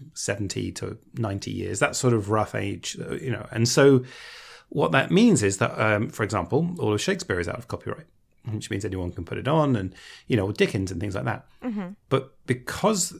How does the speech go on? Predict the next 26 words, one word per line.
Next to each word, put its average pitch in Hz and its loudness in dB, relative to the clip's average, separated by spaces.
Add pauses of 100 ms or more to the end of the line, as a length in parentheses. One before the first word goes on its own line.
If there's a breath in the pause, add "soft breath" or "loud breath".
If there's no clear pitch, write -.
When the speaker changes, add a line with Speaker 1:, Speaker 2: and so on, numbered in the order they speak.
Speaker 1:
these 135 0
corporations 131 2
have 104 -4
been 110 2
around 104 2
for - -2
a 95 2
long 95 0
time, 147 0
we're 98 0
starting 156 -2
to 127 -6
get 123 -4
to 101 -8
the 98 -4
point 123 -4
where 101 2 (460 loud breath)
things 156 2
that 113 -4
they're 104 0 (100)
f-, - -18
quite - -2
foundational 117 2
for 101 -4
these 95 -2
companies 110 -2